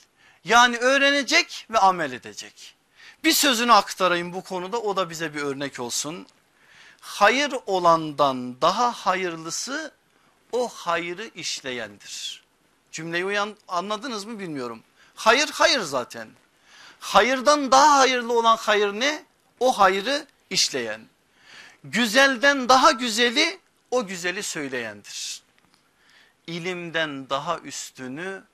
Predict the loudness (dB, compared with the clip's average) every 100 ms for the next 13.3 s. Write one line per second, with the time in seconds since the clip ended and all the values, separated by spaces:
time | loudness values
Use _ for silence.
0 | _ _ _ -12 -10 -10 -10 -10 -8 -10
1 | -14 -18 -20 -20 _ -20 -18 -16 -18 -20
2 | _ _ _ _ _ _ _ _ _ _
3 | -14 -12 -10 -10 -10 -8 -6 -4 -4 -8
4 | -16 -12 -10 -8 -6 -6 -6 -8 -10 -14
5 | -12 -12 -16 _ _ _ _ -20 -20 -6
6 | -4 -4 -4 -4 -4 -2 -2 0 0 0
7 | -2 -6 -6 -8 -8 -10 -8 -6 -4 -4
8 | -4 -10 -12 _ _ 0 2 4 4 2
9 | -2 -6 -8 -10 -8 -10 -8 -10 -12 -12
10 | -14 -10 -10 -2 -2 -2 -6 _ -20 -20
11 | _ 2 2 2 -4 -4 -6 -8 -4 -4
12 | 0 0 0 0 0 -2 -2 -4 -6 -6
13 | -6 -8